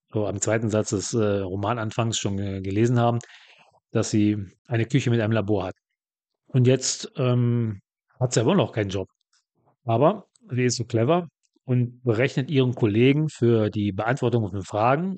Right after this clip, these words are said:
die die reichlich haben und auch reichlich kommen, Geld.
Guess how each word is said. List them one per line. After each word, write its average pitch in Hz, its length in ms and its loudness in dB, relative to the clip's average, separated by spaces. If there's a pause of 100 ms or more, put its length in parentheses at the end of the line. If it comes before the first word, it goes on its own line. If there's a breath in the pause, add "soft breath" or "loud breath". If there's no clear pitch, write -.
die 120 180 0
die 113 160 2
reichlich 113 440 0
haben 123 240 0
und 123 180 0
auch 104 140 0
reichlich 127 380 2
kommen, 139 360 0
Geld. 101 320 -4